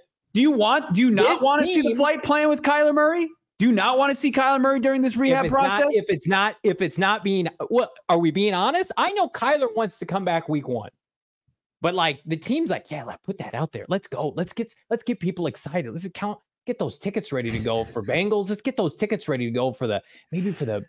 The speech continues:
Speaker 2: for the Giants, you know, we'll get people excited about it," you know, because I don't know if you remember, Bo, last year at the end of the season, it was, like, fifty fifty at best with Cardinal fans at State Farm Stadium. Like,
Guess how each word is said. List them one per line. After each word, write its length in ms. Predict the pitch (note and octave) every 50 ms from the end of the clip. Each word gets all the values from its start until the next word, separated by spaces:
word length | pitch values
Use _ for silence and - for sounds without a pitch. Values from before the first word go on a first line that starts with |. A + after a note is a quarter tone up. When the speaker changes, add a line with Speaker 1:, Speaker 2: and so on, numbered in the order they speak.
| _ _
Speaker 2:
for 120 | D#3+ E3
the 100 | C3 -
Giants, 560 | G#2+ - C3+ C3 E3 F#3+ G#3 G#3 G3+ F#3+ -
you 80 | - G3+
know, 140 | G3+ G3 G3
we'll 100 | G3 G3+
get 160 | F3+ A#3 A#3
people 260 | - - F3+ - D#3 C3+
excited 420 | - - - D#3 F3 G3+ E3+ C3
about 280 | A#2+ G#2 A#2 G#2+ G#2 G#2+
it," 120 | A2 A2 - _ _ _ _ _ _ -
you 80 | F3+ G#3
know, 200 | E3 C3 D#3 D#3+
because 380 | E3+ - - E3 D#3 B2+ - - _ _ _ -
I 100 | G3 A#3
don't 120 | B3 A3
know 100 | G3+ G3+
if 100 | F#3+ -
you 100 | D3+ E3
remember, 340 | D3+ C3+ C3+ G#3 C4 A#3+ E3+
Bo, 360 | B2 A#2 G#2+ G#2 G2+ A2+ B2 - _ _ _
last 360 | - B2+ F#3+ B3+ C4+ B3+ - -
year 100 | E3 D#3
at 80 | C3 B2
the 100 | C3+ B2+
end 100 | B2+ B2
of 60 | A2+
the 80 | A2+ G#2
season, 460 | - - A#2 A2 G#2 A2 A#2+ B2 C3 - _ _ _ _ -
it 80 | F3+
was, 200 | F#3+ E3 D3+ -
like, 180 | E3+ C#3 A#2 -
fifty 380 | - - A#3+ A#3+ A#3 - F3+ D3+
fifty 360 | - G3+ G3+ G3 - D3+ C3+
at 120 | A#2 -
best 340 | A#2+ F#3 B3 B3 F#3 - - D3
with 140 | C3+ -
Cardinal 340 | - - G#3 B3 A#3+ A3+ D#3+
fans 280 | - E3 C#3+ D3 C#3 B2+
at 100 | A2+ -
State 280 | - - F3+ F3 F3
Farm 200 | - F3 D#3 C3+
Stadium. 420 | B2 - F3+ F#3 F3+ D3 A2+ G2+ - - _ _ _ _ _ _ _ _ _ -
Like, 300 | C#3+ D3 C3+ C3+ -